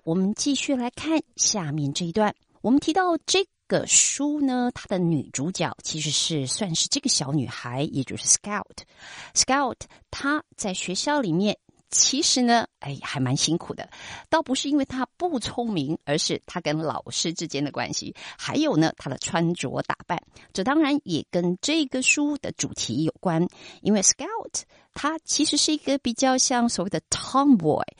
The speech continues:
就像我们其实在第一段里面有说到她这个tomboy，就是有那么一点，哎，女孩子可是很男孩子气哦。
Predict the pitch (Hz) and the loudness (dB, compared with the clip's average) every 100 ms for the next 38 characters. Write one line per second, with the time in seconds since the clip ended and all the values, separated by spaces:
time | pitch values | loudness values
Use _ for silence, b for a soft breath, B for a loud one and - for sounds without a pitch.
0 | b - 160 139 120 131 135 175 b b | b -4 -2 0 0 4 4 4 b b
1 | b - - 156 - 135 156 - 254 277 | b -6 -2 0 0 0 0 0 0 2
2 | 330 339 254 269 269 220 190 - 269 262 | 2 4 8 8 8 6 2 -2 0 0
3 | - - - 285 302 320 311 - 240 - | -2 -16 -8 0 2 4 0 -2 -4 -4
4 | - - 381 349 202 180 92 - - - | -2 4 6 6 6 4 2 -4 -4 -4
5 | - 277 - 208 220 262 302 277 254 214 | -8 -8 -6 -4 2 4 6 4 0 -4
6 | 180 B B B - 208 _ _ _ - | -6 B B B -4 -6 _ _ _ -8
7 | 190 196 247 349 349 - 285 320 - 156 | -4 -2 -2 -4 -6 -6 -4 -4 -6 -4
8 | 123 131 180 147 160 156 - 208 170 - | -2 -4 -4 -10 -8 -4 -4 -4 -8 -2
9 | 180 | -2